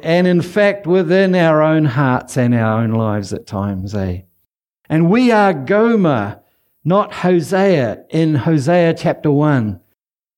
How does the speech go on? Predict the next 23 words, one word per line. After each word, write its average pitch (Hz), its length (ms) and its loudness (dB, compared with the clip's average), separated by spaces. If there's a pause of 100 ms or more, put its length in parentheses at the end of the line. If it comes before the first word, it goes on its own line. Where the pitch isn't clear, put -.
(120)
Mark 135 340 -2
brought 156 220 0
us 151 180 -2
the 147 80 -4
story 185 480 0
of 151 80 -2
Hosea, 151 840 0
where 135 280 0
God 180 400 0
uses 170 420 0
this 175 200 -2
picture - 460 -2
of 156 140 2
an 151 200 -2
unequally 202 760 2
yoked 185 460 -2
marriage 156 920 -2 (540)
to 160 100 -2
describe 175 920 0 (440)
how 147 340 -2
Israel's 156 640 0
been 165 220 -2
unfaithful 147 1160 -2